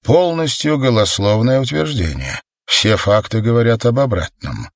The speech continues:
Нас убеждают в том, что германское и итальянское правительство планировали высадку десанта на каталонское побережье,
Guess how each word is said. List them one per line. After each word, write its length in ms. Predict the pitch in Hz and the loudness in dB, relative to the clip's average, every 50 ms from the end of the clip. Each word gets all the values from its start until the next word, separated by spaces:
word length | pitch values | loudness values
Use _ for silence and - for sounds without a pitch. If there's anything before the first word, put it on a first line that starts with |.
| _ _ _ _ _ - | _ _ _ _ _ -6
Нас 340 | 80 85 92 120 127 117 - | -2 0 2 2 2 2 0
убеждают 600 | 127 113 120 117 107 92 92 117 123 123 117 - | 0 0 2 0 0 0 2 2 2 2 2 0
в 120 | - - - | -2 -4 -2
том, 220 | - 117 123 117 | 0 0 0 0
что 180 | - - 113 104 | 0 -2 -2 -2
германское 760 | 90 104 107 98 92 92 95 107 120 - - - 123 117 | 0 2 0 2 2 2 2 2 0 -2 -2 -2 -2 -2
и 20 | 113 | 0
итальянское 680 | - - 101 95 90 92 107 117 110 - - 107 101 | 0 0 0 2 2 2 2 2 0 -2 -2 -2 -2
правительство 760 | 87 - 104 95 90 82 80 78 - 123 127 120 - - 151 156 | 0 0 2 2 2 0 -2 -2 -2 -2 0 0 0 0 0 0
планировали 640 | - 131 120 113 113 127 135 127 127 123 117 113 | 2 2 2 4 4 2 2 2 2 2 2 2
высадку 480 | 110 110 120 120 - 117 110 - - 113 | 2 2 2 2 0 0 -2 -2 -2 -2
десанта 600 | 98 98 101 92 - - 107 120 123 117 117 120 | 0 0 0 0 2 2 2 2 2 2 2 2
на 140 | 113 110 104 | 2 0 0
каталонское 720 | - 110 - 113 107 107 110 113 110 - - 110 110 101 | -2 -2 0 2 2 4 4 2 2 0 0 0 0 0
побережье, 800 | 98 117 123 135 160 185 180 147 92 85 78 76 69 67 62 | 2 0 0 0 0 0 2 2 2 0 0 -2 -4 -6 -6